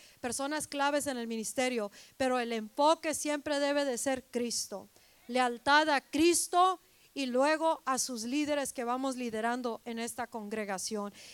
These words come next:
Y así como van todo el resto de los liderazgos a, a cómo vamos guiando la obra, guiados por el Espíritu Santo. El, el, el, la enseñanza se tiene que quedar así, hermanos.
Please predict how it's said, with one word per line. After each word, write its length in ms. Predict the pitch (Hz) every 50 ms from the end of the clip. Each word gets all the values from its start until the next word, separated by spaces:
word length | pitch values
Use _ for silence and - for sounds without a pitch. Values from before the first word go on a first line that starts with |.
| - -
Y 140 | 247 247
así 340 | 247 254 226 - - 311 311
como 280 | - 349 330 294 277 262
van 220 | 277 285 294 277
todo 180 | - 294 285 285
el 80 | 277
resto 400 | 262 269 277 277 277 - 302 285
de 140 | 254 262 247
los 300 | 240 233 226 214 - - - - - - -
liderazgos 840 | 233 240 269 240 233 220 226 247 269 285 247 240 254 285 285 285 - -
a, 340 | 240 240 233 220 - - 233
a 40 | 220
cómo 300 | - 240 226 220 214 214
vamos 520 | 233 247 254 254 262 254 254 - - 208
guiando 500 | 190 247 240 226 226 240 247 247 247 254
la 140 | 247 220 208
obra, 400 | - 240 262 285 285 294 285 269 - _ _
guiados 500 | 202 196 226 220 220 233 247 247 - -
por 160 | - 233 220
el 80 | 214
Espíritu 480 | 208 196 - - - 233 226 233 233 226
Santo. 480 | 214 - 208 196 196 190 - 196 - - _ - - - - - - - - - -
El, 200 | 269 269 269 269 -
el, 300 | - 277 262 262 262 -
el, 140 | - 262 262
la 80 | 262 254
enseñanza 760 | 247 233 - 269 254 247 269 294 330 339 - - 349 339 330
se 160 | - - 302
tiene 220 | - 285 285 302 285
que 140 | - 294
quedar 240 | 285 294 277 269 269
así, 200 | 277 262 - 269
hermanos. 520 | 262 247 240 240 233 214 208 196 196 -